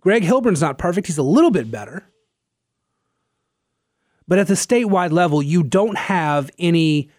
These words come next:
mainstream conservative voices because those outlets don't want mainstream conservative voices. And we see the same thing at the national level. Why do you think C N N's ratings are in the,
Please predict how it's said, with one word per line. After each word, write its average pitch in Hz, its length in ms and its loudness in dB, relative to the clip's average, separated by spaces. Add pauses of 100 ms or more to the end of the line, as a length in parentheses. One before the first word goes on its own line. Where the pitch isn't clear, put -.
(460)
mainstream 147 800 -2
conservative 131 520 -8
voices 185 320 0
because 156 260 -2
those 165 160 2
outlets 165 380 -4
don't 147 220 0
want 170 180 0
mainstream 117 360 -12
conservative 113 460 -8
voices. 113 320 -14
And 139 80 -4
we 160 80 0
see 254 140 0
the 240 100 0
same 180 300 -2
thing 147 180 -4
at 127 80 -10
the 139 60 -8
national 160 400 -2
level. 113 240 -8
Why 127 280 -2
do 233 120 0
you 220 100 2
think 190 240 -2
C 175 240 -4
N 170 80 2
N's 147 180 0
ratings 160 360 -2
are 143 40 0
in 135 100 -2
the, 143 120 -8